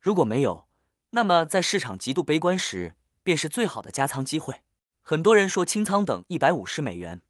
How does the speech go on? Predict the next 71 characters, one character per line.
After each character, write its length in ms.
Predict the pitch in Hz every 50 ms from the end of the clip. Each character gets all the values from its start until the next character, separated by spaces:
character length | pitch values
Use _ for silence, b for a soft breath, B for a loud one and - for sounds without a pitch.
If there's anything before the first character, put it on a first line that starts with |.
| _ _ _ _ _ _ _ -
但 120 | 240 233
这 100 | 208 214
谁 220 | 180 - - 139 165
也 120 | 220 175
不 100 | 143 139
能 140 | 123 120 131
确 200 | - - 131 113
定 240 | - 113 101 92 87
它 140 | - - 147
能 140 | 123 117 117
不 100 | - 117
能 140 | 98 85 85
到。 220 | - - - _ _ _ _ _ _ _ _
就 120 | - - 214
像 140 | 208 190 165
开 160 | - 196 196
头 120 | 185 196
所 160 | 196 - 127
说， 360 | - - 131 135 143 147 - _ _ _ _ _ _ _ _ -
往 160 | 160 190 226
往 120 | 190 156
大 180 | 143 233 220 175
涨 180 | - 107 95
都 100 | 95 160
是 100 | 165 -
在 120 | 170 165 156
大 180 | - 185 151
跌 120 | - 151 151
后， 280 | - - 120 - - _ _ _ _ _ _ _ _
一 120 | - 160 196
旦 140 | 196 208 180
错 220 | - - 214 175
过 240 | 135 135 117 101 92
将 220 | - - 202 208
显 180 | - - 101 92
著 100 | - 107
影 140 | 98 123 180
响 240 | 180 - - - -
你 60 | 95
的 80 | 95 98
投 200 | - - - 107
资 100 | - 151
回 160 | - - 95
报。 220 | 87 - 90 - _ _ _ _ _ _ _ _
对 160 | - 214 202
于 100 | 202 208
一 100 | 208 208
只 100 | 175 -
好 160 | 208 - - 95
的 80 | 107
股 200 | 131 - 101 90
票， 320 | - - 143 117 92 - _ _ _ _ _ _ _
低 100 | - 190
位 140 | 190 160 131
加 180 | - 170 175
仓、 320 | 175 - 170 165 180 185 180 _ _ _ _ _ _ -
长 240 | - - 170 196
期 140 | 202 - 233
持 200 | 202 - - 196
有 200 | 190 143 95 - -
其 180 | - - - 123
实 100 | - 139
是 140 | - 151
最 180 | 143 - 226 196
稳 180 | 139 101 90 92
健 140 | - 139
的 80 | 120 95
投 220 | - - - 110
资 120 | - - 165
策 180 | - - 120
略。 240 | 95 90 82 - _